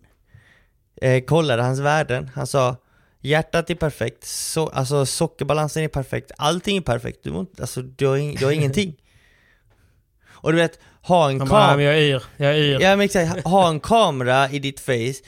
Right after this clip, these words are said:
Speaker 1: och läkaren står och säger detta. Alltså, vad
Speaker 2: Mm.
Speaker 1: fan, man vill ju gå under jorden, man skäms ihjäl ju.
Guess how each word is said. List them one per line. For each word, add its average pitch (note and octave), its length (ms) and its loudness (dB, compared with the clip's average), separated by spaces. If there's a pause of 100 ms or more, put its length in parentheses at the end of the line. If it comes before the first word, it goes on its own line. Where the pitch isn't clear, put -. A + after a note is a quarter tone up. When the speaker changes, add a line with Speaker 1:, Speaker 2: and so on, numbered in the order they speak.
(120)
Speaker 1:
och - 240 -2
läkaren D3 500 0
står B2 300 -2
och C3 120 0
säger E3 320 2
detta. - 400 -4 (680)
Alltså, A#2 260 -4 (160)
vad - 180 -6
Speaker 2:
Mm. B2 120 -2
Speaker 1:
fan, A#2 380 0
man B2 180 -4
vill B2 180 -4
ju B2 480 0
gå B2 280 -2
under A#2+ 220 0
jorden, B2 560 0
man B2 100 -2
skäms C3 460 -4
ihjäl C#3 560 -2
ju. D#2 160 -4